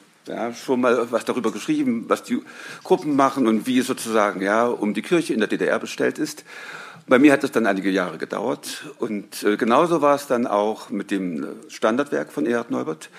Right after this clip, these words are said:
äh, Geschichte der Opposition in der D D R von neunzehnhundertneunundvierzig bis neunzehnhundertneunundachtzig. Auch da war er wieder einige Jahre,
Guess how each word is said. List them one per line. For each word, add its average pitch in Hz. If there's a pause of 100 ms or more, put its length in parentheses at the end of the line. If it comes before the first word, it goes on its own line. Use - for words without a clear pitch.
(300)
äh, 214
Geschichte 120
der -
Opposition 113
in 101
der 98
D 90
D 85
R 147
von 101 (320)
neunzehnhundertneunundvierzig 104
bis -
neunzehnhundertneunundachtzig. 90 (260)
Auch 104
da 117 (320)
war 101
er 98
wieder 113
einige 107
Jahre, 92